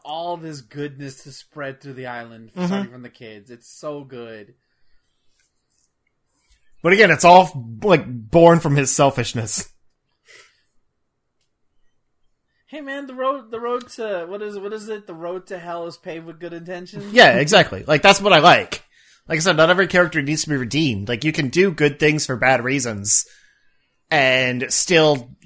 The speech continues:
Speaker 2: do good. Look at all these big corporations out there that, yes, do things for their bottom line, but, like, still put good back into the world, even though it also benefits them.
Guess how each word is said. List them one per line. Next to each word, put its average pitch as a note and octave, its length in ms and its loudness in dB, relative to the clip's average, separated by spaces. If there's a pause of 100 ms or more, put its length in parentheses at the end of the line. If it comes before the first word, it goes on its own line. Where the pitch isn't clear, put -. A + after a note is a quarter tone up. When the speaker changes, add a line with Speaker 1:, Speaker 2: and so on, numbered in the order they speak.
(120)
Speaker 2:
do C3+ 340 -2 (360)
good. C#3+ 340 2 (1900)
Look D#3+ 140 0
at F3+ 80 4
all F3+ 60 8
these E3+ 140 2
big F3+ 220 4
corporations D#3 640 2
out C3+ 220 2
there B2 260 2
that, B2 240 -2 (160)
yes, E3+ 380 4
do A3 160 2
things E3 260 2
for F#3 100 -2
their E3+ 80 2
bottom C#3+ 300 6
line, C3+ 400 6
but, C3 160 -4
like, C3 140 -2
still D#3 280 2
put C#3 220 -2
good C#3 220 0
back B2+ 240 2
into B2+ 160 -4
the B2+ 80 -6
world, B2 340 0
even C3 160 -4
though B2+ 120 0
it A#2+ 60 0
also A#2+ 240 0
benefits A2+ 380 -8
them. A#2 360 -4